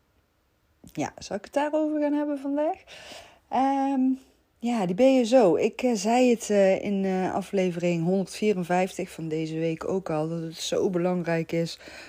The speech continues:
om te gaan kijken, eh, naar, eh, de doelgroep. Waar heeft de doelgroep behoefte aan? Wat is hun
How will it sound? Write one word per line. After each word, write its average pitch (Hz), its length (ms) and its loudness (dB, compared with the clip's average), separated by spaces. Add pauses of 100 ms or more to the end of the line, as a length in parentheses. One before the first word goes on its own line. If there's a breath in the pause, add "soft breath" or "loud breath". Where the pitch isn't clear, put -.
(140 loud breath)
om 202 180 -2
te 196 120 -4
gaan 190 180 0
kijken, 175 760 2
eh, 165 240 -4
naar, 170 540 0 (120)
eh, 165 120 -6 (100)
de 175 100 -4
doelgroep. 180 760 2 (420 loud breath)
Waar 185 380 4
heeft 196 300 0
de 180 100 -2
doelgroep 170 540 -2
behoefte 190 480 0
aan? 151 360 -2
Wat 185 220 0
is 220 180 -4
hun 185 320 0